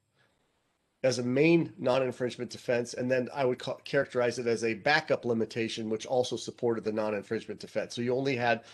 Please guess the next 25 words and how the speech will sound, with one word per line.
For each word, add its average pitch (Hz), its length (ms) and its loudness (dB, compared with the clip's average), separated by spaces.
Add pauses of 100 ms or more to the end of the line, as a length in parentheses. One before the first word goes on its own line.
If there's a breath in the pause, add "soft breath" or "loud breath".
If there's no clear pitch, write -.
(160 loud breath)
four 156 280 8
limitations 123 680 2
at 113 100 4
issue 110 300 0
across 110 340 0
the 110 100 -8
two 110 200 -6
patents. 101 580 -4 (580 soft breath)
I 110 120 0
thought 120 400 2
that, 113 260 2
uh, 113 240 0 (120)
that 117 200 4
was 117 140 -2
a 117 60 -4
bit 110 280 -6
different. 107 460 -4 (1160 soft breath)
And 143 220 4
as 139 180 0
far 185 320 6
as 147 280 6
the 135 260 -6
method 151 480 4
of 143 100 -2
presentation, 120 880 0